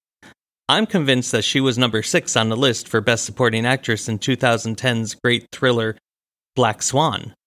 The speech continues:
but she's not gonna be getting any awards attention for this one. If you like mysteries, I would recommend watching Gone Girl or The Girl on the Train instead. Both are better films than this one. That's it for this week's featured films.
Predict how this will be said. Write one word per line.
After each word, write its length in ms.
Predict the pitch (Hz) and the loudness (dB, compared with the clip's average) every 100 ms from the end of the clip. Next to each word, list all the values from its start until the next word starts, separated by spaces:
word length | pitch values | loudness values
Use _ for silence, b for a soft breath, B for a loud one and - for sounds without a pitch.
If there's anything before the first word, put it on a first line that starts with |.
| _ _ _ _ | _ _ _ _
but 440 | 131 117 113 101 - | -2 2 2 0 -2
she's 160 | 160 | 0
not 160 | 156 131 | 2 2
gonna 140 | 120 | 2
be 60 | 117 | 2
getting 200 | 117 110 | 0 0
any 180 | 113 107 | -2 -2
awards 460 | 107 120 120 - | -2 0 -2 -6
attention 420 | 107 123 113 104 | -4 -2 -2 -4
for 160 | 101 107 | -6 -2
this 240 | 123 110 | -2 -2
one. 240 | 101 85 - _ - B _ _ _ _ _ _ - | -8 -10 -14 _ -20 B _ _ _ _ _ _ 0
If 240 | 127 123 | 2 2
you 100 | 127 | 2
like 220 | 123 208 - | 2 2 2
mysteries, 580 | 143 - 135 143 175 - - | 0 0 0 0 -2 -8 -2
I 180 | 127 135 | 0 2
would 160 | 135 | 2
recommend 460 | 123 113 117 110 110 | 0 0 2 2 2
watching 320 | 110 - 104 | 0 0 0
Gone 260 | 104 101 98 | 0 -2 -4
Girl 380 | 107 92 90 - | -4 -4 -6 -6
or 100 | 107 | -4
The 120 | 104 | -4
Girl 260 | - 92 | -4 -2
on 140 | 90 87 | -2 -6
the 80 | 98 | -4
Train 320 | - 98 90 | -4 -4 -6
instead. 480 | 113 - 107 - - _ - | -8 -6 -6 -8 -14 _ -8
Both 340 | 104 123 113 | 2 2 4
are 200 | 107 104 | 2 0
better 380 | 104 101 110 107 | -4 -2 0 0
films 360 | - 107 104 - | 0 -2 -2 -4
than 160 | 98 | -6
this 200 | 98 - | -6 -8
one. 220 | 73 71 - _ _ _ - _ - - - - - - - - - - - - - - - - - - - - - - - - - - _ _ _ _ _ _ _ _ _ - | -12 -16 -20 _ _ _ -20 _ -12 -8 -6 0 2 4 6 4 2 0 0 -2 -4 -6 -8 -10 -12 -14 -16 -18 -18 -20 -20 -20 -20 -20 _ _ _ _ _ _ _ _ _ -4
That's 360 | 120 120 - | 0 0 2
it 160 | 185 180 | 0 0
for 160 | - 107 | -4 -2
this 240 | 110 - | -2 0
week's 220 | 131 127 | -4 -2
featured 360 | - 233 - 156 | -4 -2 -2 0
films. 520 | 160 147 147 151 - | 2 2 0 -4 -8